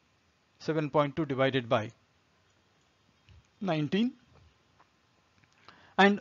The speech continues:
fixed overheads is given here now. As we saw in the previous illustration, when you are given the rate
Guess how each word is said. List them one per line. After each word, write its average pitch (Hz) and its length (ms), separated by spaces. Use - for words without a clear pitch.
fixed - 340
overheads 175 580
is 190 160
given 143 280
here 110 220
now. 110 140
As 220 240
we 254 80
saw 254 180
in 240 120
the 190 80
previous 214 320
illustration, 156 600
when 170 160
you 180 80
are 170 100
given 247 360
the 202 120
rate 180 340